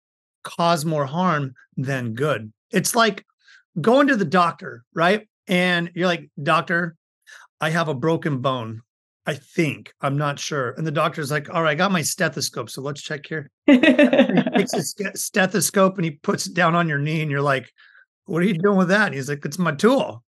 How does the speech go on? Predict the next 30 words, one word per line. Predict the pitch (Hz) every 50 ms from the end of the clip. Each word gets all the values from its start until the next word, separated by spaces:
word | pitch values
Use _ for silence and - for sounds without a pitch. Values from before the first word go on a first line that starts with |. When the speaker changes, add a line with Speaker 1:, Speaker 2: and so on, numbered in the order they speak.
| _ _ _ _
Speaker 1:
It's, | - -
like, | 190 190 - -
what | 208 220 220
I | 226
use. | 220 196 202 247 320 262 170 139
I'm | 151 143
gathering | 120 180 180 196 190 185 185 175 170 180 - 170
data." | 202 226 208 143 - - 120 - _ _ _ _ _ _ _ -
I'm | 220 220
like, | 214 214 196 -
"Yeah, | 233 247 247
but | 202 175 175 170 - 170
you're | 202 190 165
creeping | - - 247 262 240 220 233 208
me | 208
out | 240 247 285 254 165 135
because | - - - 180 143 196
that | 208 208 185
stethoscope's | - - - 226 240 247 - 180 - - - 214 170 - 214
not | 202 208 208 202
to | 190 156
check | - - 220 214 202 214
if | 208 143
my | - 185 170 190
knee's | 180 170 165 180 220 269 233 196
broken | 156 170 165 160 143 - - 156
or | 143 143
not." | 143 143 143 139
He's | 139 131 -
like, | 151 143